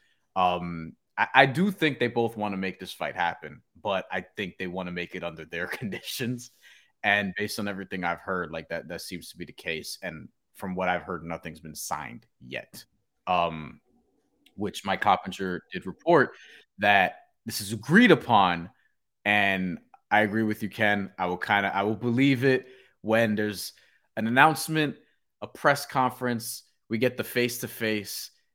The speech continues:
we get Terrence Crawford and Errol Spence actually in the same room staring at each other wanting to fight. And, uh, I,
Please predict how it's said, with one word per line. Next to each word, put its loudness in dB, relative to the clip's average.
we -6
get 0
Terrence 0
Crawford 0
and -6
Errol -2
Spence -4
actually 0
in -2
the -4
same -2
room -4
staring -4
at -2
each -10
other -6
wanting -4
to -16
fight. -2
And, 6
uh, 2
I, 2